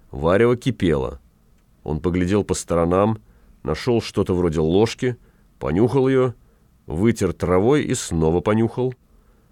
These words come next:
Потом он осторожно снял сероватую накипь и стряхнул ее на угли. Помешал варево, зачерпнул с краю, подул и, вытянув губы, попробовал.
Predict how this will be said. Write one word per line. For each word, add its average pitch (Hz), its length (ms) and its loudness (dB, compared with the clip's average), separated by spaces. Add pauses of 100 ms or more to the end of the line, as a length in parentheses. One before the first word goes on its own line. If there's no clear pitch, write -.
(260)
Потом 104 340 0
он 98 80 4
осторожно 104 640 2
снял 104 480 2
сероватую 92 680 0
накипь 85 460 0 (300)
и 78 100 -6
стряхнул 104 540 -2
ее 104 320 2 (160)
на 95 160 0
угли. 69 500 -2 (1300)
Помешал 92 540 0
варево, 107 480 4
зачерпнул 87 580 -2
с - 140 -10
краю, 87 520 0 (500)
подул 104 520 0 (520)
и, 95 180 0
вытянув 90 540 0
губы, 127 320 0
попробовал. 78 800 0